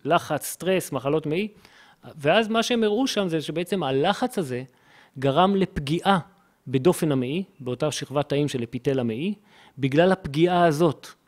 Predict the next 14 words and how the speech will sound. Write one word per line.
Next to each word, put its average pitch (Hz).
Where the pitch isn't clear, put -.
ה-, 135
כל 170
החיה 170
נהייתה 131
יותר 160
דלקתית, 175
כי 139
דברים 135
דולפים 151
מהמעי 135
ומדליקים 127
את 127
מערכת 127
החיסון. 220